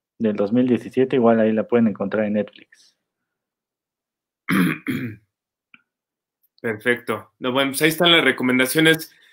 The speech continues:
Speaker 2: de terror del mismísimo Adonai Martínez, gran conocedor del séptimo arte y gran conocedor, <coughs> perdón, por andarme burlando, ¿eh?
Speaker 1: <laughs>
Speaker 2: Gran conocedor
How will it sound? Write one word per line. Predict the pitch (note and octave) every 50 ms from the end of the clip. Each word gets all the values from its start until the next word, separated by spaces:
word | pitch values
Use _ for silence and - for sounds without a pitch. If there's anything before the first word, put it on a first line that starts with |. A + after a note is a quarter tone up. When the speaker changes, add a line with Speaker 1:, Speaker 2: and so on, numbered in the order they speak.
| _ _
Speaker 2:
de | - B2+ C3 B2+
terror | - C#3 C3 B2 B2+ C#3 C#3 C#3+ C#3 C3+ C3+ - C3+ C3 A#2+
del | B2 B2+ B2+ B2+
mismísimo | C3 B2 C3 C#3+ C#3+ C3+ D3 D3 C3+ C3 A#2+ A2+
Adonai | A#2+ B2 C3+ C3+ C#3 C#3+ D3+ D#3 D#3+
Martínez, | D#3 D3 C3 - - - C#3 C#3 C#3 D3+ F3+ G#3+ - - - - - - - - _ _
gran | - C#3+ D3+ E3+ F3+
conocedor | F3 F#3 E3 D#3 C#3+ C#3 C#3 C#3+ D#3 D#3+ E3+
del | E3 D3+ B2+
séptimo | - E3+ F3 E3+ - F3+ E3 D#3 C#3+
arte | D3 D#3+ D#3 - F#3+
y | F3 E3 C#3+
gran | C3+ D3+ D#3 F3 F#3+
conocedor, | G3+ G#3 F3+ E3 E3 E3 F3 F3 E3+ - _ _ _ _ _ _ _ _
<coughs> | - - - - A3+ G#3+ - - - - - - - E3 A#2+ A#2 -
perdón, | B2+ B2 C3 C#3 C#3 C#3 - - - - _
por | - B2+
andarme | A#2+ B2 C#3 D3+ D#3
burlando, | C#3 B2 A#2+ A#2 B2+ C3+ C3+ C3 C3
¿eh? | C#3+
Speaker 1:
<laughs> | E3+ - - F3+ E3+ - - D3 - - -
Speaker 2:
Gran | C3+ C#3+ F3+ G3+ -
conocedor | - - F#3+ F3 - - G3 F#3 E3+ - - G#3 G#3 C#4+ A3+ - - B3 - - - B3 A3 F#3+ -